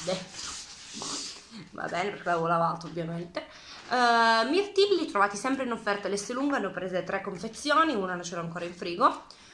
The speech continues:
Eh, a meno di un euro per centoventicinque grammi, i soliti frutti di bosco costano molto di più, li ho presi, buonissimi, questi apprezzati. Simba, basta.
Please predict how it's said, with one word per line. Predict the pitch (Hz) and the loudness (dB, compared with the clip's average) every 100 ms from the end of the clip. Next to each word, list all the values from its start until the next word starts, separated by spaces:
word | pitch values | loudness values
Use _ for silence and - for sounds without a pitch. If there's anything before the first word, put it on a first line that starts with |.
| - | -2
Eh, | 202 | 4
a | 196 190 208 | 6 8 8
meno | 269 269 | 6 4
di | 202 | 2
un | 220 | 0
euro | 190 165 175 262 - - | 0 -2 6 6 6 0
per | - 190 185 185 175 | 2 4 4 2 0
centoventicinque | 175 208 202 190 185 180 196 185 | 2 0 0 -4 -2 -2 -2 -2
grammi, | 175 180 170 | 4 6 4
i | 165 | -2
soliti | 175 165 | -6 -6
frutti | 160 - | -8 -4
di | 165 | -4
bosco | 165 165 | -4 -8
costano | 151 - 170 | -12 -8 -6
molto | 165 175 | -4 -4
di | 240 | -4
più, | 269 269 | -4 -4
li | 190 | -4
ho | |
presi, | - 190 214 233 - - | -2 0 2 0 -4 -4
buonissimi, | 220 190 151 - 185 185 190 - - - - | 0 0 0 -10 -8 -8 -10 -16 -20 -20 -16
questi | - - - - | -12 -10 -6 -2
apprezzati. | 180 - - - 160 165 196 - - - - - - - - - - - | -2 -2 -8 -4 -4 -4 -10 -12 -18 -20 -20 -20 -20 -20 -20 -20 -20 -18
Simba, | 185 196 220 202 208 220 214 - - _ _ _ | -12 -10 -6 -4 -2 -2 -4 -10 -20 _ _ _
basta. | - 208 - | -10 -8 -8